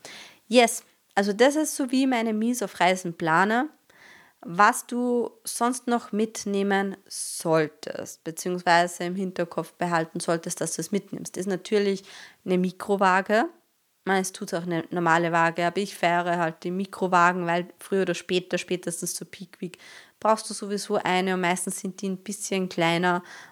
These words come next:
und handlicher. Eine Mikrowaage, ein Besteck, damit du natürlich auch dann das Ganze essen kannst. Ich feiere hier total, das habe ich mal beim Spar gekauft, so Messer, Gabel, Löffel-Set. Und ja,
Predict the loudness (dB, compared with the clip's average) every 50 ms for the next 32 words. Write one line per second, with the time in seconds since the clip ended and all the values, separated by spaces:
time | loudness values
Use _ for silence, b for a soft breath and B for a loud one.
0 | B B -2 -2 0 2 2 2 2 0 -4 -8 -8 -6 -2 0 0 0 -2 B
1 | B B B B B B B B B B 0 2 2 4 2 0 0 0 0 2
2 | 4 4 4 4 2 0 0 -2 -2 -2 -4 b b b b b b b b b
3 | -10 -6 -6 -4 -2 -2 -2 -2 -2 -6 -4 2 2 2 2 2 -4 -20 -20 -20
4 | -20 _ _ _ _ _ _ _ _ _ _ _ _ _ -2 0 2 2 2 2
5 | 0 -2 -2 0 -2 -2 -2 -2 0 0 0 0 0 2 4 4 4 4 2 0
6 | -2 0 0 -2 -2 2 4 4 4 2 -2 -4 0 0 0 2 0 -2 -2 -2
7 | -4 -6 -2 2 4 4 4 2 -2 -6 -10 -10 -2 4 6 6 6 6 2 0
8 | -2 -4 -6 -6 -8 -8 -2 2 4 4 4 2 0 -2 -2 0 0 0 -4 -4
9 | -4 -4 -6 -6 -6 0 4 6 6 6 4 0 -6 -2 0 0 0 0 -2 -10
10 | -12 -8 -8 -8 B B B B B B B B B B -2 2 2 4 4 2
11 | 2 6 8 8 8 6 4 2 2 4 6 6 6 4 2 0 -4 -6 -4 -2
12 | -2 -2 -2 -2 -4 b b b b b _ _ _ -20 _ _ _ -2 2 4
13 | 4 4 4 2 -4 0 0 2 2 0 -2 -8 -10 -4 2 2 2 2 2 -4
14 | -18 -12 -8 -6 -6 -4 0 2 4 4 4 4 0 -2